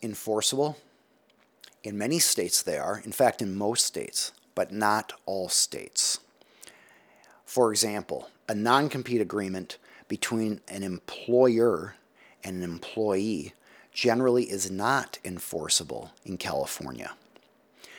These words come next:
Why did I say between an employer and employee? Because there can be non-compete agreements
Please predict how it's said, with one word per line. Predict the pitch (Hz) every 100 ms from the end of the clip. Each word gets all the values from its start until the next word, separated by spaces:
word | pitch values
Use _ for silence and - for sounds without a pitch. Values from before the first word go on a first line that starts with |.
| - -
Why | - 156
did | 165
I |
say | 147 - 151 110
between | 92 - 127 113
an | 107
employer | 98 - 110 107
and | 104 107
employee? | 92 - 98 101 113 127 - - - - - - -
Because | 113 131 -
there | 113
can | - - 151 160
be | 151 139
non-compete | 120 110 113 120 101 107 92
agreements | - 87 85 87 - -